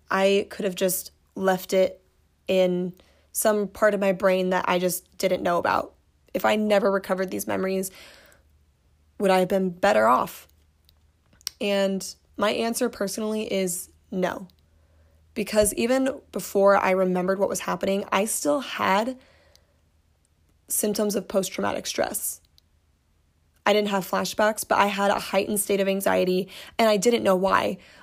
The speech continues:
I, like, I had no labels for what I was going through. And that was scarier than being diagnosed with something, because at least I would have a name to put with my symptoms and what I was experiencing,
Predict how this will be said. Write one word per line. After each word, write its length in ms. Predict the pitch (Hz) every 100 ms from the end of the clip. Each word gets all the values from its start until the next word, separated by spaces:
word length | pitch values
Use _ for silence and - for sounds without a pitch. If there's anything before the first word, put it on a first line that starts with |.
| -
I, 100 | 208
like, 220 | 220 214 -
I 60 | 214
had 220 | 208 220
no 300 | 208 208 214
labels 640 | 214 196 196 202 214 202 453
for 260 | - 208
what 220 | 190 190 202
I 60 |
was 140 | 202 185
going 300 | 196 - -
through. 280 | - - - _ _ _
And 160 | 220 220
that 180 | 214 -
was 240 | 208 180
scarier 960 | - - - - - 202 208 220 247 254 277 _ _ _ _ -
than 200 | 214 196
being 240 | 202 196
diagnosed 540 | 190 185 185 202 196 -
with 80 |
something, 340 | 196 190 190 185
because 240 | 208 202
at 160 | 214 -
least 260 | 226 269 -
I 80 | 202
would 120 | 202
have 160 | 190
a 40 | 185
name 560 | 180 175 185 233 269 - _ _ _ _ _ -
to 140 | 208
put 460 | 185 - - 196 190 -
with 480 | 190 180 180 180 - - - _ -
my 140 | 180
symptoms 440 | 180 185 180 180 190
and 160 | 190
what 100 | 190
I 80 | -
was 120 | 202
experiencing, 760 | 214 - 214 - 233 - -